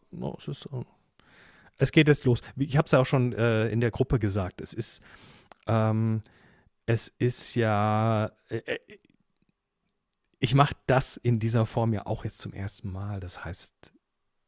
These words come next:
wie es geht und ob jetzt irgendwie und so, das,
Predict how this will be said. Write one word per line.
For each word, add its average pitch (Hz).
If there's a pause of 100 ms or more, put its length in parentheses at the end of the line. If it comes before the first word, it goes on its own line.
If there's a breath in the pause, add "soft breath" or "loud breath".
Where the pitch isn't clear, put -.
(400)
wie 123
es -
geht 117
und 104
ob -
jetzt 107
irgendwie 110
und 104
so, 107 (220 loud breath)
das, -